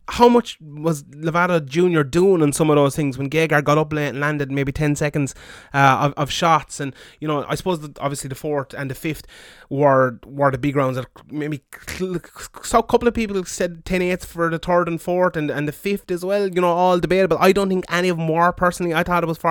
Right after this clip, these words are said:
Speaker 2: I don't think so
Speaker 1: forty-eight forty-seven.
Speaker 2: either. No, no,
Speaker 1: Yeah,
Speaker 2: no.
Speaker 1: but there was one, uh, ten eight in there anyway and ended up at forty-seven forty-seven on one card and forty-eight
Speaker 2: Yeah, do we even
Speaker 1: forty-seven
Speaker 2: know which
Speaker 1: on the
Speaker 2: rule
Speaker 1: other.
Speaker 2: set is in,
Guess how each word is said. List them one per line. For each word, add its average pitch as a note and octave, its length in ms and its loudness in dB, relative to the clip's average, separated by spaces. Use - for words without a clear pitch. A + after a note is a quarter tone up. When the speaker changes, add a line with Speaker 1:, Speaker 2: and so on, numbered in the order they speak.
Speaker 2:
I G#2 220 4
don't A2+ 100 2
think - 180 0
so F#2 100 0
Speaker 1:
forty-eight G2 160 2
forty-seven. - 0 -
Speaker 2:
either. D2 260 -4
No, A1+ 140 -8
no, D3+ 200 -8
Speaker 1:
Yeah, D#3 100 0
Speaker 2:
no. D3 40 -2
Speaker 1:
but D3+ 380 -14
there E3+ 80 -2
was E3 140 -4
one, F3+ 300 -4
uh, D3 240 -4
ten D#3 180 -6
eight D3+ 160 -2
in D3+ 80 -2
there D3 140 -2
anyway D3+ 180 -2
and C3 100 -2
ended C3+ 200 -2
up D3 160 -2
at C3+ 80 -8
forty-seven C#3 560 -6
forty-seven C3+ 580 -6
on C3 380 -4
one D3+ 240 -4
card C3 340 0
and B2 420 -8
forty-eight C3 300 -6
Speaker 2:
Yeah, G#2 60 2
do A2 80 2
we C3 80 2
even C3+ 160 2
Speaker 1:
forty-seven - 0 -
Speaker 2:
know A#2+ 100 6
which A2+ 160 4
Speaker 1:
on F2+ 60 0
the F#2+ 60 2
Speaker 2:
rule G2 80 2
Speaker 1:
other. G2+ 40 -2
Speaker 2:
set F2+ 160 0
is E2+ 140 -2
in, D#2+ 180 -6